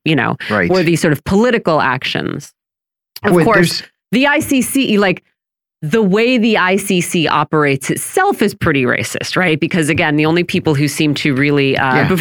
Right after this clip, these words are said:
Speaker 1: <laughs> pre, pre-Ukraine war, really,
Speaker 2: Yeah, yeah.
Speaker 1: uh, the only people who seem to really get caught up in that, um, are African
Speaker 2: Africans.
Speaker 1: leaders.
Speaker 2: Africans and former Yugoslavs.
Speaker 1: Mm,
Speaker 2: That's
Speaker 1: so
Speaker 2: it.
Speaker 1: interesting. Always, after a weekend, right, you come back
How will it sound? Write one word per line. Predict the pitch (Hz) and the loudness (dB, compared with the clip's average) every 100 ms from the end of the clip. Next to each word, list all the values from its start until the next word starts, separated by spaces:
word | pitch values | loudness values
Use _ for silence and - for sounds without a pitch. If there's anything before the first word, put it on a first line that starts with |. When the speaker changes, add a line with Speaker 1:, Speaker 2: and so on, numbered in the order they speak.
| 214 | 0
Speaker 1:
<laughs> | - | -2
pre, | - 453 494 480 | -2 0 0 -2
pre-Ukraine | - 403 370 - 220 208 | -2 0 0 0 0 2
war, | 156 135 | 2 2
really, | 156 139 | 2 2
Speaker 2:
Yeah, | 131 | 2
yeah. | 107 98 87 - | 2 0 -4 -2
Speaker 1:
uh, | 165 | 0
the | 160 185 | 2 2
only | 185 | 2
people | 190 180 156 | 0 0 0
who | |
seem | 143 165 | 0 -2
to | 151 | 0
really | 156 151 | 0 0
get | 143 | -2
caught | 160 143 | 0 0
up | 143 | 0
in | 143 | 0
that, | 139 139 - | 0 -2 -2
um, | 143 135 131 131 _ - - 151 | -2 0 0 -2 _ -8 -4 0
are | 151 | 2
African | 117 110 - 156 175 | 2 0 -2 0 0
Speaker 2:
Africans. | 120 113 | 0 0
Speaker 1:
leaders. | 107 107 - - | 0 -4 -6 -4
Speaker 2:
Africans | 170 180 202 190 175 160 | -2 0 0 2 2 2
and | 160 135 | 0 0
former | - 165 160 151 | 0 2 2 2
Yugoslavs. | 143 143 131 - 110 98 92 - | 2 0 0 0 0 0 -2 -4
Speaker 1:
Mm, | 85 165 | -2 -2
Speaker 2:
That's | 123 | 0
Speaker 1:
so | - | 0
Speaker 2:
it. | 170 | 0
Speaker 1:
interesting. | 156 165 156 135 135 143 _ _ _ - | 0 -2 -2 -2 -2 -4 _ _ _ -6
Always, | 226 269 269 - | -2 0 0 0
after | - 214 233 - 262 254 269 | -2 -2 -2 -2 -2 0 0
a | |
weekend, | 196 180 160 143 | 2 2 2 2
right, | 147 147 | 0 0
you | |
come | 165 156 | -2 0
back | 143 135 139 | 0 -2 -4